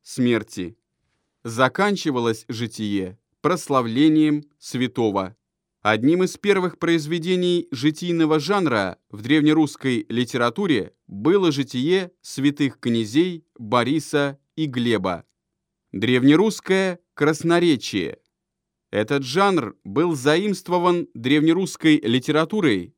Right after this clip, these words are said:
из Византии, где красноречие было формой ораторского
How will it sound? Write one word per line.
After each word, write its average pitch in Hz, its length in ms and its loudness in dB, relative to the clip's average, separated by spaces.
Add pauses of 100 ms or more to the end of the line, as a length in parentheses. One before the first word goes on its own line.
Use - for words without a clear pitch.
(140)
из 156 200 -2
Византии, 165 880 -2 (280)
где 113 280 0
красноречие 135 1000 0
было 170 400 0
формой 175 680 4
ораторского 151 920 2